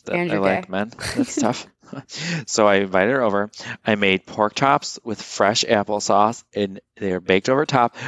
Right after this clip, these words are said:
Speaker 1: with a sprinkling of cheddar cheese. And then I made dessert. It was chocolate pudding in these, um,
Speaker 2: Like
Speaker 1: cake cups
Speaker 2: ramekins,
Speaker 1: that I
Speaker 2: yeah.
Speaker 1: made with fresh fruit over top.
Speaker 2: Blech.
Speaker 1: Okay. I made all of that from scratch,
Speaker 2: Blech.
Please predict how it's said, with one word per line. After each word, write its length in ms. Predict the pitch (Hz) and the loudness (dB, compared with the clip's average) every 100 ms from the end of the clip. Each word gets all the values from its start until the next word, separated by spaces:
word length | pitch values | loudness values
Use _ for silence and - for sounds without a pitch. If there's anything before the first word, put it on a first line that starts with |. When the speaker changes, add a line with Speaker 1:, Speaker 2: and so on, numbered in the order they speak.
| 123 | -10
Speaker 1:
with 220 | - 95 - | -6 -6 -6
a 80 | - | -12
sprinkling 520 | - - 104 107 120 | -10 -2 -2 0 0
of 100 | 127 | 0
cheddar 260 | 127 123 127 | -2 -2 -2
cheese. 440 | 131 95 95 - - - - - | -6 -8 -10 -14 -20 -16 -14 -10
And 120 | - 98 | -4 0
then 120 | 92 | 2
I 100 | 90 | 2
made 440 | 87 87 87 87 - _ - | 2 2 2 -2 -8 _ -8
dessert. 600 | 101 - 147 131 113 - - - 110 | -4 2 4 6 4 0 -10 -18 -8
It 100 | 107 | -6
was 160 | 92 | -4
chocolate 400 | - - 92 123 | -6 -2 0 -2
pudding 420 | 127 110 101 98 - | -2 0 0 -2 -8
in 180 | - 90 | -14 -12
these, 340 | 90 87 95 - - - - _ | -10 -10 -12 -18 -20 -20 -20 _
um, 500 | - 85 82 80 82 _ _ _ | -2 0 0 -2 -10 _ _ _
Speaker 2:
Like 80 | - | -2
Speaker 1:
cake 140 | 131 127 | 0 0
cups 120 | 143 | 0
Speaker 2:
ramekins, 480 | - - 151 - - | 2 2 0 -4 0
Speaker 1:
that 160 | 82 | 2
I 140 | 90 117 | 4 2
Speaker 2:
yeah. 180 | 143 127 | 2 2
Speaker 1:
made 640 | 107 98 98 117 147 170 _ _ _ _ - - | 4 4 4 2 0 -4 _ _ _ _ -20 -10
with 160 | 117 110 | -6 -4
fresh 280 | - 95 - | -2 -2 -4
fruit 160 | 95 | -12
over 120 | 92 | -14
top. 260 | 104 104 101 _ - | -16 -18 -18 _ -6
Speaker 2:
Blech. 300 | 180 185 - | -2 -2 -2
Speaker 1:
Okay. 320 | 208 113 98 - _ _ _ | -4 0 0 -2 _ _ _
I 80 | 123 | -2
made 200 | 120 127 | 2 4
all 220 | 117 110 127 | 6 6 4
of 60 | |
that 220 | 131 127 | 4 2
from 180 | 127 123 | 2 -2
scratch, 500 | 110 101 82 80 - | -2 -2 -2 -4 -10
Speaker 2:
Blech. 340 | 160 165 - | -4 -4 -4